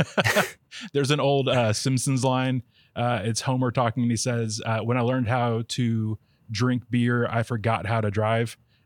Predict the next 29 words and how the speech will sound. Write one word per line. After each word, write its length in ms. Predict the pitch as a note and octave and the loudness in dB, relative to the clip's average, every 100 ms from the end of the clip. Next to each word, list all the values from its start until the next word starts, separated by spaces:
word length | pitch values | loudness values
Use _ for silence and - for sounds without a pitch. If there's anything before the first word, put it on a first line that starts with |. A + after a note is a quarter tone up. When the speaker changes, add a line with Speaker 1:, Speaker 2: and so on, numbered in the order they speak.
| - G#2+ | -14 -4
Speaker 2:
So 160 | C#3 | 4
he 160 | A2+ C#3 | 6 6
only 160 | B2 A#2 | 4 4
had 140 | C3+ | 4
room 220 | B2 B2+ F#3 | 4 6 4
for 160 | - - | 4 4
so 160 | D3+ | 4
many 160 | B2+ B2 | 4 4
Speaker 1:
<laughs> 20 | |
Speaker 2:
things 220 | C3 B2 | 2 0
in 40 | B2 | 0
his 120 | A2+ | 0
brain. 260 | A#2 A#2+ | 0 0
And 100 | A#2 | 0
so, 220 | - A2+ G#2+ _ - _ _ | 0 0 -2 _ -20 _ _
yeah, 200 | B2+ C3+ | 0 2
I 140 | C3 D#3 | 2 2
understand 400 | D#3 C#3+ D3+ C#3 | 2 2 2 2
what 80 | |
you, 120 | C#3 B2+ - | 2 -2 -2
you 160 | C3+ | 0
got 240 | C3 C3+ - | 4 2 2
those, 240 | C3+ A#2 | 2 2
those, 180 | B2+ A2+ - | 0 -2 -2
all 100 | A#2 | 0
those 180 | B2 A#2 | 0 0
books 280 | G2 B2 - | 0 -2 0
going 240 | B2+ B2 | 0 2
on 240 | A#2+ A#2 | 2 0